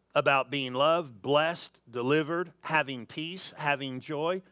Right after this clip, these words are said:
Jesus said, "I give you my peace. My peace is yours now." But some believers don't think like they have it,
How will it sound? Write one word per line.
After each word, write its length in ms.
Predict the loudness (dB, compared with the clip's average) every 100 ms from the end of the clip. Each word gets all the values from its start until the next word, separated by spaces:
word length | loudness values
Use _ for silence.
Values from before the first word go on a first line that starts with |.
| _ _ _ _
Jesus 400 | -8 -6 -6 -6
said, 200 | 0 4
"I 180 | 4 4
give 340 | 0 -4 -4
you 160 | -4 -4
my 220 | -2 -2
peace. 420 | -4 -8 -8 -8
My 240 | -2 -2 -2
peace 420 | -6 -10 -8 -6
is 180 | -8 -4
yours 460 | -4 -2 -4 -6
now." 440 | -6 -4 -4 -8 -16 _ _ _ _ _ _ _ _ _ _ _ 0
But 180 | 2 2
some 380 | 0 0 2
believers 840 | 0 0 0 -2 -2 -4 -4 -8 -14 _ _ _ _ _ _ _ -20 0
don't 360 | 4 4 0 _
think 480 | -6 -2 -2 -2
like 300 | 2 4 2
they 160 | 2 2
have 340 | 4 4 4
it, 220 | 0 -8